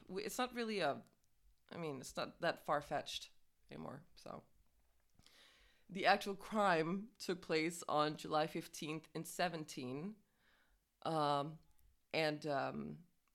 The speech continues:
that day, Rogers, who was an army veteran, or she is an army veteran, uh, was discharged for medical reasons,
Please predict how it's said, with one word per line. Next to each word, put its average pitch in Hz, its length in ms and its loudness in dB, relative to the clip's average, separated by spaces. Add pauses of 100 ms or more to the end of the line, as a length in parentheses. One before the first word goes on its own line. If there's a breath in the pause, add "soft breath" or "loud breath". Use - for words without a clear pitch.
(120)
that 165 280 4
day, 165 160 2
Rogers, 156 600 4 (160)
who 151 440 -2 (560)
was 151 360 -4
an 143 120 0
army 147 560 2
veteran, 143 480 0 (640 soft breath)
or 147 140 2
she 156 220 2
is 151 200 0
an 120 160 -4
army 135 540 -2
veteran, 135 380 -2 (320)
uh, 151 120 2
was 147 200 -4
discharged 156 720 0 (120)
for 135 400 -4 (360)
medical 208 500 0
reasons, 123 520 -6